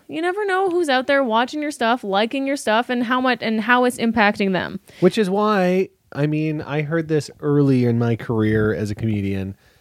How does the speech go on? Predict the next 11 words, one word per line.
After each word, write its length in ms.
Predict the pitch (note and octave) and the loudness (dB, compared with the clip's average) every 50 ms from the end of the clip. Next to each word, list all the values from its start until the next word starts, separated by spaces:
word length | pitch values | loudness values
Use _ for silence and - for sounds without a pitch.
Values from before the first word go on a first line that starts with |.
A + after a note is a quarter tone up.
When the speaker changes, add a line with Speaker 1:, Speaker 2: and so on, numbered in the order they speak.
| _ _ _ _ _ _ _ - | _ _ _ _ _ _ _ -4
Speaker 2:
They 120 | B2+ B2+ | -2 0
were 120 | C3 C3 B2+ | 0 0 0
like, 300 | B2+ B2 A#2+ A#2 - - | 0 0 0 -2 -4 -6
"Always 380 | - C3 D#3 F#3+ G#3+ A3+ A3+ F3+ | -4 -2 0 0 2 0 -2 -4
perform 880 | - - F#3+ F3 - - F3+ E3 D#3+ E3 D#3+ D#3+ D#3+ D#3+ D#3+ D#3 D3+ - _ _ | -4 -2 -2 -2 -2 -2 -2 0 0 2 2 2 0 0 -2 -6 -8 -12 _ _
to 100 | - - D3 | -4 -2 0
your 140 | D3 D3 C#3 | 2 2 0
best 600 | C3 C3+ B2+ A#2+ A2+ A2+ A2 - - - _ _ | 0 0 0 0 0 -2 -2 -4 -8 -18 _ _
no 160 | - A#2 A2+ A#2 | -8 -6 -4 -2
matter 340 | A#2 A#2 A#2 A#2+ A#2 A#2 | 0 0 0 2 2 2
what." 440 | A2 G#2+ G2+ F2 D2 D2 - - - | 2 2 0 -2 -4 -6 -10 -16 -20